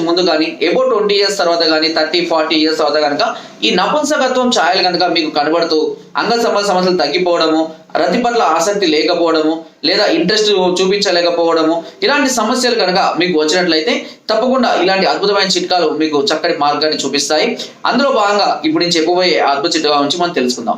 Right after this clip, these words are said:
దీనికి కావాల్సిందల్లా చెప్పిన దాన్ని చాలా జాగ్రత్తగా వినండి. నువ్వులు, నువ్వులను దోరగా వేయించి పొడి చేసుకోండి. ఒక వంద గ్రాములు, వంద గ్రాముల నువ్వులను దోరగా వేయించి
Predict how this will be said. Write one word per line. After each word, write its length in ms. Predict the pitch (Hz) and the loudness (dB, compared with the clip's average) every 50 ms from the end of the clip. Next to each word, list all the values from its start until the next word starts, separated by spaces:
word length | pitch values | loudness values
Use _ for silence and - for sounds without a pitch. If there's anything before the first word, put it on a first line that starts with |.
| - - - | -4 -4 -2
దీనికి 260 | 247 285 285 - - 202 | 0 0 0 0 0 0
కావాల్సిందల్లా 560 | 180 185 190 185 185 175 156 147 147 156 143 - - - - - - - - - - - 233 | 0 2 2 0 0 0 0 0 0 0 0 -2 -6 -10 -14 -20 -20 -20 -20 -10 -4 -2 0
చెప్పిన 240 | 233 233 269 262 262 254 240 | 0 2 2 2 2 2 2
దాన్ని 260 | 226 226 233 247 247 233 208 | 2 2 0 0 0 0 0
చాలా 140 | 180 185 180 180 175 139 | 0 2 0 0 0 0
జాగ్రత్తగా 440 | 151 175 185 196 190 - 180 180 180 165 | 0 0 0 -2 -2 0 0 0 0 2
వినండి. 300 | 156 151 156 151 - - - - - - - - - - - - - - - - - - - - - - - - - 170 180 | 2 2 2 0 0 -2 -4 -8 -14 -20 -20 -20 -20 -20 -20 -20 -20 -20 -20 -20 -20 -20 -20 -20 -20 -20 -20 -8 -4 0 0
నువ్వులు, 320 | 214 240 247 254 240 - - - - - - - - 170 | 2 2 2 2 0 0 -2 -4 -8 -14 -16 -8 -4 -2
నువ్వులను 400 | 190 202 214 262 254 240 240 254 254 - - - - - - - 156 | 0 0 2 2 2 2 0 0 -2 -4 -8 -14 -18 -14 -6 -2 -2
దోరగా 400 | 170 196 214 226 233 233 233 214 190 170 | 0 2 2 2 2 2 2 2 2 2
వేయించి 380 | 170 170 170 170 160 165 170 185 - - - - - - | 2 0 0 0 0 0 0 -2 -2 -6 -8 -14 -8 -4
పొడి 160 | 170 165 165 160 | -2 0 2 2
చేసుకోండి. 340 | 165 156 156 - 143 123 120 - 135 | 2 0 0 0 0 0 0 0 0
ఒక 80 | 135 143 139 | 0 0 0
వంద 160 | 139 139 143 139 139 | 0 0 -2 -2 0
గ్రాములు, 320 | 131 123 123 123 107 - - - - - - - - - - - 131 | 0 0 0 0 0 -2 -6 -10 -16 -20 -20 -20 -20 -20 -8 -4 -2
వంద 160 | 131 135 147 139 143 | 0 0 0 0 0
గ్రాముల 220 | 139 143 156 165 156 | 0 0 0 0 0
నువ్వులను 300 | 143 143 151 151 147 233 240 240 - | 0 0 0 0 0 0 0 0 0
దోరగా 260 | 147 135 123 160 170 160 143 | 0 0 2 2 2 2 2
వేయించి 260 | 139 135 139 143 - | 2 0 0 -2 -4